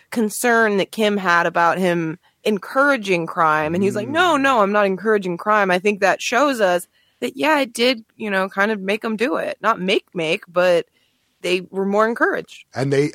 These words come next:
Speaker 2: and they mentioned the fifty percent off too. <laughs>
Speaker 1: Yeah, I think that was emphasizing this
Speaker 2: Yeah.
Speaker 1: point.
Speaker 2: Yeah,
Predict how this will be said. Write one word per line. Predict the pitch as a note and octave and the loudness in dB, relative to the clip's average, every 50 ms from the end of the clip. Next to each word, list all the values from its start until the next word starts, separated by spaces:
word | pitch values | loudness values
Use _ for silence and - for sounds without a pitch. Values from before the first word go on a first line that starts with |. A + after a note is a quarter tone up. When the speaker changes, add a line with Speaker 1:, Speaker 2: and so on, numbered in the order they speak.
| C#3+ C3 - | -4 -4 -2
Speaker 2:
and | C#3 D3 E3+ F#3 | 0 0 0 2
they | G3+ G3+ G3+ | 0 0 2
mentioned | F3 F3+ G3 G#3 - - A3 G#3 | 2 2 0 0 0 0 0 0
the | G#3 F3+ | 0 0
fifty | - G#3 G#3 G3+ - G#3 | 0 0 -2 0 0 -2
percent | F3+ - G3+ E3 - - F#3+ G3+ G3+ | -2 0 -2 -2 0 0 0 2 2
off | G3+ G#3+ G#3+ G3 - - - | 2 2 2 0 0 -2 -2
too. | - F#3 G#3+ F#3+ A#2+ G2 D#3+ - - - - | -2 0 0 0 0 -2 -6 -10 -18 -6 -4
<laughs> | D#3+ D#3 - - | -2 -2 -2 -2
Speaker 1:
Yeah, | F3 F#3+ A#3 D4+ E4 E4 D4 A3 | -2 0 2 2 2 2 2 2
I | G3+ A3 | 2 2
think | G#3+ A#3 B3 B3+ - - - | 2 0 0 -2 -4 -6 -4
that | B3 B3 A#3 | -2 -2 0
was | A3 A3+ | 0 -2
emphasizing | - - C#4 C#4 - D#4 - - E3+ F3+ F#3 E3+ F3+ F#3 | 0 0 0 0 0 -2 0 0 0 0 0 0 -2 -2
this | F3+ - | -2 0
Speaker 2:
Yeah. | C3 E3+ | 0 0
Speaker 1:
point. | G3 G3+ A#3 G#3+ E3+ E3+ - _ _ - | 0 0 0 0 -2 -6 -10 _ _ -6
Speaker 2:
Yeah, | A2 A#2 B2+ C3 G2+ | -4 -2 0 0 -2